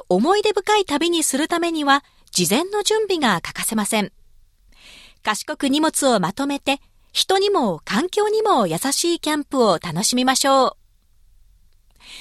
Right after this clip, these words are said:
シーサイドからアウトバックまで、キャンプは日常を忘れて、オーストラリアの自然の美しさを肌で感じられる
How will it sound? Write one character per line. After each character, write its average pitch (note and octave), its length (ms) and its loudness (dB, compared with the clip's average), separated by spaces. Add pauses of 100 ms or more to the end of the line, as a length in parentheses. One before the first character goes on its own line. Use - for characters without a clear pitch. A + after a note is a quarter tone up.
(200)
シ - 280 0
ー G#4 40 -4
サ A4+ 160 -4
イ A4+ 80 -2
ド G4+ 120 2
か D4 100 -2
ら G#3 260 0
ア E3+ 140 -2
ウ D#4 80 -2
ト E4+ 120 0
バ E4+ 120 2
ッ - 120 -14
ク C4+ 120 -6
ま A#3 100 0
で、 G3 160 -4 (640)
キ B3+ 80 -2
ャ C4 60 2
ン A3+ 40 -4
プ A3+ 120 0
は F#3 180 2
日 D#3+ 300 -2
常 F#4+ 280 4
を - 20 4
忘 F4+ 220 0
れ F4 140 2
て、 E4+ 180 -2 (420)
オ C#4 180 6
ー - 20 2
ス - 80 0
ト G#4+ 100 0
ラ A4 120 2
リ G#4 120 2
ア F4 80 2
の B3+ 120 2
自 E3+ 160 -2
然 C#4+ 220 -2
の F4 160 2
美 - 240 -6
し - 120 -2
さ D#4+ 220 0
を D4+ 120 0
肌 G#4+ 260 0
で G4 120 0
感 C#4+ 260 -4
じ E4+ 100 -4
ら E4 120 4
れ D#4+ 100 0
る C4+ 160 0